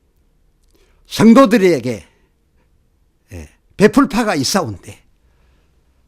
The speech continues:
성도들에게는 주님의 살과 피로서 저들 온몸을 다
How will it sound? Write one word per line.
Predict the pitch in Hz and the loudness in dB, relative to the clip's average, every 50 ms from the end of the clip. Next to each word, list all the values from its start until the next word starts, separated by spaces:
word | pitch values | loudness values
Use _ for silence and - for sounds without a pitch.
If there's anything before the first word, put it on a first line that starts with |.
| _ _ _ _ _ _ _ _ _ _ _ _ _ | _ _ _ _ _ _ _ _ _ _ _ _ _
성도들에게는 | _ - - - 160 165 160 175 135 139 143 131 107 120 107 104 104 95 - _ _ _ _ _ _ _ _ _ _ _ _ _ _ _ _ _ _ _ _ _ _ _ _ _ _ _ _ _ _ _ _ _ _ _ _ _ _ _ _ _ _ _ | _ -14 -8 -6 -4 -2 -2 -2 0 0 -2 -2 -2 -4 -6 -6 -8 -12 -16 _ _ _ _ _ _ _ _ _ _ _ _ _ _ _ _ _ _ _ _ _ _ _ _ _ _ _ _ _ _ _ _ _ _ _ _ _ _ _ _ _ _ _
주님의 | - 185 185 185 170 160 151 143 131 127 123 | -2 0 2 2 2 0 0 -2 -4 -6 -10
살과 | - - 185 160 143 143 139 131 - | -8 -6 -6 -4 -4 -4 -4 -4 -6
피로서 | - - 226 226 226 180 - - 139 98 - _ _ _ _ _ _ _ _ _ _ _ _ _ _ _ _ _ _ _ _ _ _ _ _ _ _ _ _ _ _ _ _ _ _ _ _ _ _ _ | -8 -6 0 2 2 2 0 -4 -8 -12 -12 _ _ _ _ _ _ _ _ _ _ _ _ _ _ _ _ _ _ _ _ _ _ _ _ _ _ _ _ _ _ _ _ _ _ _ _ _ _ _
저들 | - 247 285 190 233 202 160 139 - | 0 2 2 2 0 -2 -2 -6 -8
온몸을 | 123 110 151 165 196 262 285 262 269 269 277 262 247 262 208 127 - _ _ _ _ _ _ _ _ _ _ _ _ _ _ _ _ _ _ _ _ _ _ _ _ _ _ | -4 -2 0 2 4 4 4 4 4 2 4 4 2 2 0 -2 -6 _ _ _ _ _ _ _ _ _ _ _ _ _ _ _ _ _ _ _ _ _ _ _ _ _ _
다 | - - 190 226 247 247 247 220 147 117 - | -6 -2 0 2 4 4 2 2 0 -4 -12